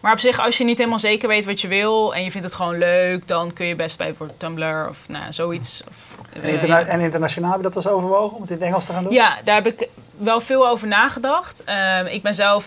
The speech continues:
Speaker 1: ik kan wel Engels, maar niet heel goed. Dus dat was sowieso al geen optie om het zelf te doen.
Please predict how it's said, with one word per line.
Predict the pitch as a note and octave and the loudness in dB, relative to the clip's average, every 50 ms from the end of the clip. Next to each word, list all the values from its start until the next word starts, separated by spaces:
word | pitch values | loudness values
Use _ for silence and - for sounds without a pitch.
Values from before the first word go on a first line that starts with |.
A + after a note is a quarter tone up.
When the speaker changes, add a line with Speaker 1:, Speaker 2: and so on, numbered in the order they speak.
| - - - | -8 -16 -14
Speaker 1:
ik | - F3 - | -14 -8 -2
kan | - G3 G3+ G3 | 0 0 2 2
wel | F#3+ F3 | 2 2
Engels, | C#3+ F3+ F3+ F3+ F3+ D#3+ | 2 0 -2 -2 -4 -6
maar | E3+ F3+ E3+ | -6 -8 -6
niet | F#3 F#3 F3+ | -6 -4 -2
heel | F3 F3 F#3 | -2 -2 -2
goed. | F#3 - A3+ A#3 C4+ C4+ - - - _ | -2 -4 -4 -4 -4 -4 -6 -12 -12 _
Dus | - F#3 E3+ D#3 | -10 -8 -6 -4
dat | E3 F3 F3 | -4 -4 -2
was | F#3 F#3+ - | -2 -4 -2
sowieso | G3+ F#3+ F#3 F3 G3+ G3 | -2 -2 -2 0 2 2
al | G3+ G3 | 2 2
geen | G3 F#3 | 0 -4
optie | E3 E3+ - - | -6 -4 -4 -6
om | F#3 F3+ | -6 -6
het | F3 - | -4 0
zelf | G3 F3+ F#3+ G3+ - | 2 2 2 2 0
te | - | -4
doen. | F#3+ G3+ G#3+ A#3 B3 B3+ | -4 -2 -2 -2 -2 -4